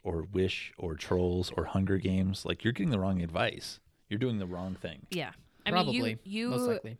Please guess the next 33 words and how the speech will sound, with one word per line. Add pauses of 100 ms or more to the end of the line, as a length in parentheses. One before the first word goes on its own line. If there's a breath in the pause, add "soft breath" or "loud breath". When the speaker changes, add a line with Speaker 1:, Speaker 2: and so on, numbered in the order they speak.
Speaker 2:
can
Speaker 1:
You
Speaker 2:
open
Speaker 1:
can,
Speaker 2:
it
on
Speaker 1:
you
can
open,
Speaker 2:
eleven
three.
Speaker 1:
you
can
open
any (160)
new
film (280 loud breath)
available. (360 loud breath)
These
film
companies
are
Speaker 2:
But
Speaker 1:
beating
down
our
doors
for
dates.
Speaker 2:
But
eleven
ten
on